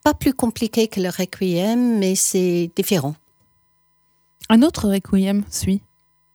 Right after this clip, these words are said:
Speaker 1: Le requiem, euh, suit, c'est, c'est pas, pas un requiem, c'est Zadok le prêtre. C'est
Speaker 2: Je vois de Jenkin.
Speaker 1: Ah,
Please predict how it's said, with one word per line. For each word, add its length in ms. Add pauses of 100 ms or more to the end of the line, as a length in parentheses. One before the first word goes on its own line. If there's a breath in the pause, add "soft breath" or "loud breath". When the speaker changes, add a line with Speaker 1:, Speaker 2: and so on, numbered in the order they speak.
(640 loud breath)
Speaker 1:
Le 100
requiem, 760
euh, 160
suit, 600
c'est, 760
c'est 160
pas, 200 (220)
pas 140
un 140
requiem, 640
c'est 240
Zadok 500
le 80
prêtre. 500 (960)
C'est 680 (1080)
Speaker 2:
Je 80
vois 120
de 480
Jenkin. 600 (540)
Speaker 1:
Ah, 320